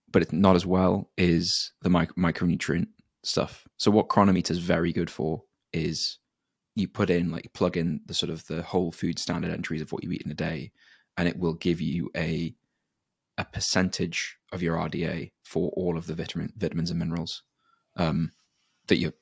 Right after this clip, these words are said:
you know, where you're deficient. And it, it gives you at least a steer of, like, "All right, now I might look to supplement there and there." And, like, of, you'd expect the things, uh, you know, uh,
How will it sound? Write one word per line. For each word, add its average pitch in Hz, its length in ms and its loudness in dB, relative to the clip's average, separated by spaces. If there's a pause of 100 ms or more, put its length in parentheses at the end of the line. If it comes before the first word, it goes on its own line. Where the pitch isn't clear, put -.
(180)
you - 80 -4
know, 65 100 -6 (380)
where 87 160 4
you're 78 120 2
deficient. - 480 -4 (800)
And 202 120 6
it, - 140 -2
it - 160 -4
gives 104 220 2
you 98 80 4
at - 80 2
least 90 420 -2
a 85 160 -4
steer - 640 0 (140)
of, 82 140 -4
like, 87 240 -8
"All 110 100 6
right, 95 180 0 (120)
now 87 380 0
I 87 80 -2
might 87 200 -4
look - 180 -6
to - 100 -8
supplement 82 520 -6 (320)
there 165 160 -4
and 160 140 -4
there." 98 200 -8 (340)
And, 104 120 4
like, 92 300 0
of, - 160 0 (240)
you'd 120 160 4
expect - 600 -2
the 98 100 0
things, 90 340 -2
uh, - 120 -6
you 95 100 -4
know, 78 100 -4 (760)
uh, - 60 0